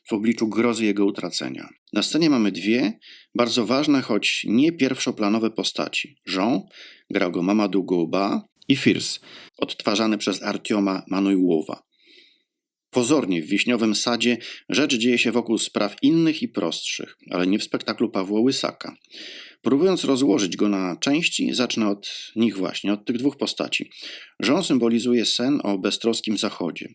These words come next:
dobrze ubrany, lekko zawiany, mówiący wyłącznie po francusku, zalotny,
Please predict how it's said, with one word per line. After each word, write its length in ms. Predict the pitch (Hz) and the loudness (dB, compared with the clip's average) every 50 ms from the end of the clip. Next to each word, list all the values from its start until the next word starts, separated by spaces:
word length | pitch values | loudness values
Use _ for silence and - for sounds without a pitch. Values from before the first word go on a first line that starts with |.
| - | -12
dobrze 300 | - - 85 85 87 87 | -6 -6 -4 -4 -2 -4
ubrany, 460 | 76 73 82 85 95 104 107 104 95 80 | -4 -4 -2 -2 -2 0 -2 -2 -2 -2
lekko 340 | 85 - - - - 101 | -4 -6 -8 -6 -6 -4
zawiany, 480 | 85 92 92 87 107 113 110 113 104 101 101 - - - - - - - | -2 -2 -2 -2 0 0 2 2 0 0 -2 -6 -18 -18 -18 -16 -6 -2
mówiący 320 | 110 104 127 147 147 - 131 | 2 2 4 4 2 2 0
wyłącznie 380 | 107 117 120 139 139 - 143 | 2 2 2 2 2 0 0
po 120 | 131 117 107 | 0 -2 -4
francusku, 520 | - 107 101 101 - 82 87 - - 110 | -2 -2 -2 0 0 2 0 2 0 0
zalotny, 520 | 95 104 101 113 135 139 - 143 135 139 | 0 2 2 0 0 -2 -2 -2 -2 -2